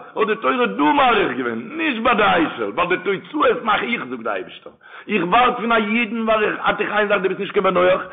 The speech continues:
איך ווארט פון דער, איך שטאדלעס, און קאטוילעס. ווייל ער נישט פרעגן זאל, ווי עס אויסגעזען, וועגן, יא, דער אייבערשטער האט אים געשיקט מלאכים. דער אייבערשטער האט אים געשיקט מלאכים, פאר וואס איך געדענק, דער ערשטער ראשי רבי ישראל. אז דער רבי ישראל האט, אה, האט געוואלט, דער רענען אין דעם געסט, הויצט האבן מיר אין ארקטיקו,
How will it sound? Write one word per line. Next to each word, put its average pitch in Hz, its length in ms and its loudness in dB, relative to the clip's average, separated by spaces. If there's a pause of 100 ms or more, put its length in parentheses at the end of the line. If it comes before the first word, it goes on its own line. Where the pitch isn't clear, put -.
(140)
איך 165 160 -2
ווארט 202 280 2
פון 202 120 -4
דער, 202 180 2
איך 190 140 -6
שטאדלעס, 123 540 0 (140)
און 277 100 -10
קאטוילעס. 190 580 0 (480)
ווייל 113 120 -6
ער 120 60 -2
נישט 175 220 -6
פרעגן 175 260 2
זאל, 131 140 0
ווי 113 120 -10 (120)
עס - 60 -12
אויסגעזען, 156 360 0
וועגן, 107 260 0
יא, 104 140 0 (200)
דער 127 100 6
אייבערשטער 180 280 2
האט - 60 -2
אים 135 120 -4
געשיקט - 320 -8
מלאכים. 123 420 -2 (560)
דער 143 80 0
אייבערשטער 277 240 2
האט 233 40 -2
אים 240 80 0
געשיקט 214 220 0
מלאכים, 196 340 4
פאר 151 140 2
וואס 180 140 2
איך 151 80 2
געדענק, 151 240 2
דער 156 140 4
ערשטער 160 360 0
ראשי 165 160 -2
רבי 165 240 2
ישראל. 117 220 -8 (640)
אז 92 140 -10
דער 110 120 -2
רבי 175 200 4
ישראל 170 200 -4
האט, 131 360 -2
אה, 123 120 4
האט 120 80 2
געוואלט, 139 260 2
דער 123 140 4
רענען 156 160 2
אין 143 100 0
דעם 117 160 0
געסט, 92 420 0 (400)
הויצט 185 260 4
האבן 160 280 0
מיר 156 100 2
אין 143 100 2
ארקטיקו, 117 580 0